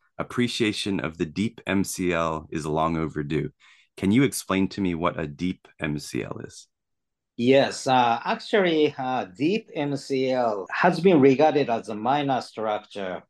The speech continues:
Speaker 2: Uh, this is, uh, very closely, uh, related to the joint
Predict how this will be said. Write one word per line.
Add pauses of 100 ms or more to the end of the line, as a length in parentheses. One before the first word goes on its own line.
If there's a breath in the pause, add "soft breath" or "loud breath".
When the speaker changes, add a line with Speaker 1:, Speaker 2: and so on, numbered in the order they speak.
(380)
Speaker 2:
Uh,
this
is,
uh,
very
closely,
uh,
related
to
the
joint